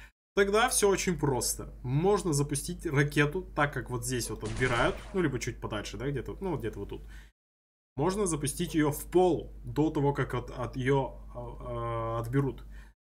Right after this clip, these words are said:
Запуская в пол, вы минуете, ну и при условии, что вы эту ракету, естественно, словите, вы минуете вот этот плазмоклимп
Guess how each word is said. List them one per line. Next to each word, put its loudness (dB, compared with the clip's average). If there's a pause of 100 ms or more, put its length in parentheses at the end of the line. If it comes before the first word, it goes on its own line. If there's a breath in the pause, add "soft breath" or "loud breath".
Запуская 2
в -10
пол, 2
вы 4
минуете, 0 (140)
ну 2
и -2
при -4
условии, -2
что -4
вы 0
эту -2
ракету, -6
естественно, -6
словите, 0 (220)
вы 4
минуете 0 (140)
вот -6
этот -2
плазмоклимп 0